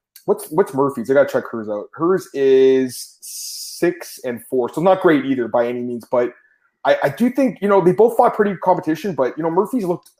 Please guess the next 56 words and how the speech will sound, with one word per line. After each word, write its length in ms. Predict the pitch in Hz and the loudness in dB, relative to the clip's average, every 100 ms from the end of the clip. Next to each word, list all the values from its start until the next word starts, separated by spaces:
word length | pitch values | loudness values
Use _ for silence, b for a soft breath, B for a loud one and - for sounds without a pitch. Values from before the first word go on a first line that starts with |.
| 113 | -16
I 60 | |
think, 240 | - 240 240 - _ | -10 -12 -12 -20 _
pretty 240 | - 165 208 | -8 -6 -6
strong 420 | - 120 156 185 | -2 2 4 6
lately, 420 | 190 185 220 220 _ _ | 4 4 -2 -4 _ _
Marcel, 360 | 165 - 202 202 | -2 2 4 6
with 120 | 165 | 4
the 80 | 120 | 2
wrestling, 440 | 127 151 139 117 | 0 0 -8 -4
right? 280 | 113 143 135 | 0 0 -2
And 200 | 127 120 _ _ - | -6 -8 _ _ -6
I 80 | |
just 180 | 127 190 | 0 2
think 140 | 220 214 | 4 4
that's 160 | 208 | 4
her 80 | 190 | 2
path 260 | 143 170 190 | 4 2 4
here, 140 | 131 | 0
guys, 200 | 117 123 | 2 2
with 80 | 131 | 0
the 80 | 127 | -4
wrestling. 440 | 117 139 - 110 101 | -2 -2 -4 -12 -6
So 380 | - 120 113 - _ _ _ _ _ _ _ - | -2 0 -2 -6 _ _ _ _ _ _ _ -20
it's 120 | - | -12
a 20 | 165 | 0
close 240 | 180 170 | 2 4
fight. 180 | 160 139 | 2 2
If 60 | |
it 40 | 135 | 0
stays 260 | - 180 | -2 -2
standing, 360 | - 147 160 156 | 0 -2 -2 -4
more 220 | 131 165 | 0 2
of 60 | 165 | 4
it, 180 | 190 131 | 4 4
then 320 | 135 123 120 _ | -2 -2 -14 _
probably 220 | 143 131 | -2 0
Calderwood 420 | 139 135 135 123 | -2 -2 -2 -4
will 80 | 117 | -4
get 140 | 123 | -8
the 60 | 127 | -8
decision. 360 | 117 139 143 | -8 -8 -6
But 140 | 131 120 | -6 -6
if 100 | 127 | -4
it 60 | |
goes 180 | 135 139 | -4 -4
to 40 | 127 | -6
the 60 | |
ground, 240 | - 120 117 | -6 -6 -6
I 60 | |
think 180 | 127 110 | -10 -10
Murphy 240 | 117 - | -12 -12
can 160 | 113 113 | -16 -14
edge 140 | 107 | -14
it 80 | 107 | -8
out. 160 | 107 104 | -10 0
So, 240 | 135 120 | 0 0